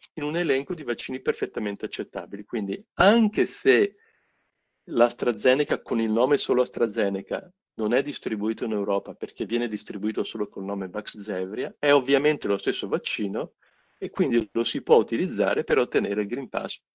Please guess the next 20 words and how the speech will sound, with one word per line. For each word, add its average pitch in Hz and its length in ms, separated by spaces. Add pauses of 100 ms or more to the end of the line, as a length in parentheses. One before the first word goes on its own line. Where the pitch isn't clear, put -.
e - 80
avere 101 240
questo - 220
certificato. 101 720
Non 107 100
so 113 120
se 143 160
è - 20
chiaro, 104 420
è 120 100
una, 135 300 (960)
sembra 170 360
complesso 147 500
ma 127 80
è 110 40
molto 117 280
molto 110 260
semplice 107 460
in 98 60
realtà. 95 420